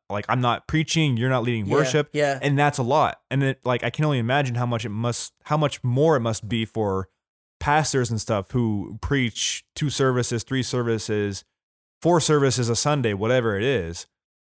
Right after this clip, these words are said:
Speaker 1: you know, and worship leaders to kinda do that same kinda thing.
Speaker 2: Mm-hmm.
Speaker 1: So
Speaker 2: That's why it's also so important, you know, to, to have the connect groups, like, on a Wednesday.
Speaker 1: Yeah, 'cause you need that
Speaker 2: Because
Speaker 1: midweek
Speaker 2: you need
Speaker 1: recharge.
Speaker 2: that midweek recharge.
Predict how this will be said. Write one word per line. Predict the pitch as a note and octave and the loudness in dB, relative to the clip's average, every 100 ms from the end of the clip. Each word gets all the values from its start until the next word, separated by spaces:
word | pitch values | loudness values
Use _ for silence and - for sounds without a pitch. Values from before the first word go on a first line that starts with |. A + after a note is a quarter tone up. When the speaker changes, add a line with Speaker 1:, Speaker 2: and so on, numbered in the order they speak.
| _ | _
Speaker 1:
you | G#2+ | -4
know, | G#2+ A#2 | 0 0
and | A2+ | 2
worship | C3 C#3+ A#2 | 0 0 -6
leaders | A#2 A2 | -6 -6
to | - | -6
kinda | C3 A2+ | -4 -2
do | |
that | A2 G2 | -2 -2
same | A#2+ G#2+ | -4 -6
kinda | G#2+ F#2+ F#2 | -6 -6 -4
thing. | C#3 D3+ F2 E2 | -4 -2 -4 -8
Speaker 2:
Mm-hmm. | C#3 C#3 B2 B2+ _ _ - | -8 -10 -12 -16 _ _ -4
Speaker 1:
So | B2 A2+ G#2 F#2 _ _ _ _ | 0 0 0 -6 _ _ _ _
Speaker 2:
That's | D3+ D3+ | -6 -4
why | F3+ F#3 | 0 0
it's | F3 | 0
also | G#2 D#3 D3 E3 | -2 -2 0 0
so | - D#3+ D3 | 0 0 -2
important, | C#3+ D#3+ D#3 G#2+ B2+ A#2+ _ _ _ _ - | -4 -2 -2 -4 -10 -12 _ _ _ _ -8
you | C#3 | -4
know, | C3 | -4
to, | B2 C3+ B2+ _ | -6 -10 -12 _
to | - | -8
have | B2 D3 C#3+ | -4 -2 -2
the | C#3 | -4
connect | - B2+ B2 B2+ | -8 -6 -4 -6
groups, | C3 C3 - | -8 -8 -6
like, | B2 | -4
on | C3 A#2+ | -4 -4
a | |
Wednesday. | A2 A#2 C3 C3+ E3 F#3+ - | -4 -4 -4 -4 -6 -8 -8
Speaker 1:
Yeah, | A#2 A2 F2+ - | -2 0 0 -6
'cause | - A#2+ | -2 0
you | A#2 | 2
need | B2 | 2
that | C3+ | 2
Speaker 2:
Because | G#2+ A2 | 2 0
Speaker 1:
midweek | A2 G#2+ G2+ | -2 -4 -4
Speaker 2:
you | A#2 | -2
need | C#3+ | 0
Speaker 1:
recharge. | C3+ F#2+ | 0 0
Speaker 2:
that | C#3 A2 | 0 -2
midweek | B2+ C3+ A#2+ B2+ - | -4 -4 -4 -10 -6
recharge. | D#3 F3+ C#3 G2+ G2 - | -8 -6 -6 -8 -12 -16